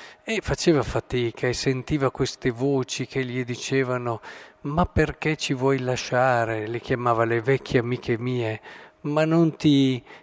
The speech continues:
diamo, eh, gioia, felicità? Perché vuoi lasciarci così?" Partiva, poi dopo questi richiami alla fine arrivavano sempre a vincere e ne provava un po', ha provato tante, tante soluzioni, ma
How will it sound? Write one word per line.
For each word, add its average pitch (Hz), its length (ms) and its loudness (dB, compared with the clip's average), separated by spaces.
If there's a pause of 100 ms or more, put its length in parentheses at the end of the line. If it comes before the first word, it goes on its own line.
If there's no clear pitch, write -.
diamo, 143 760 4 (260)
eh, 127 260 -6
gioia, 123 640 4
felicità? 131 960 2 (300)
Perché 180 500 8
vuoi 127 300 6
lasciarci 123 720 0
così?" 110 480 0 (340)
Partiva, 170 640 4
poi 131 220 0
dopo 139 260 2
questi 127 420 0
richiami 139 600 2
alla 117 220 -2
fine 131 400 -2
arrivavano 120 580 0
sempre 123 500 -2
a 113 60 2
vincere 113 640 -4 (380)
e 147 160 2
ne 143 140 0
provava 139 760 6 (200)
un 147 180 -12
po', 113 500 -2
ha 120 60 0
provato 120 500 -2
tante, 113 520 0
tante 131 420 -2
soluzioni, 127 680 2
ma 120 200 -6